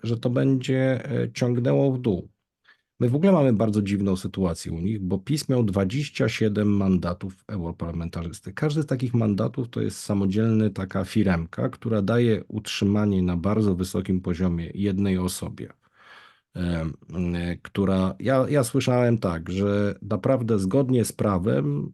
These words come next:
niczego nie łamiąc, można odłożyć w pięć lat, odłożyć. Godnie żyjąc, dobrze na, na wysokim, odpowiednim poziomie, milion euro.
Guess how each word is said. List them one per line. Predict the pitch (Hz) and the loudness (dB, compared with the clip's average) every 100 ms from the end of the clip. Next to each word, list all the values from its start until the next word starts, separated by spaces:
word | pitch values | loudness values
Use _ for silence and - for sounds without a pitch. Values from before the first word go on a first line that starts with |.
| _ | _
niczego | 107 107 104 104 127 113 | -6 -2 -2 0 0 2
nie | 104 98 | 2 2
łamiąc, | 95 87 90 120 156 147 - 123 | 2 2 0 0 -2 -6 -6 0
można | 120 135 131 113 | 2 2 2 0
odłożyć | 80 95 113 110 107 - | -2 0 2 2 0 -6
w | - | -6
pięć | - 104 95 - | 0 0 0 0
lat, | 95 110 - - - | 0 0 -4 -14 -10
odłożyć. | - 101 107 90 76 - - - _ - _ _ | -2 2 4 4 0 -10 -20 -20 _ -20 _ _
Godnie | 90 120 98 92 90 | 2 4 4 2 2
żyjąc, | 87 120 113 92 85 | 0 0 2 0 0
dobrze | 104 95 | -2 0
na, | 87 85 87 | -2 -2 -2
na | 90 | -2
wysokim, | 90 - - 98 | -2 -4 -4 -6
odpowiednim | - 95 90 87 | -6 -6 -6 -6
poziomie, | 90 92 104 110 - _ _ | -6 -4 -2 -2 -6 _ _
milion | 107 127 135 120 - | 4 6 6 4 2
euro. | 95 78 - | -2 -4 -10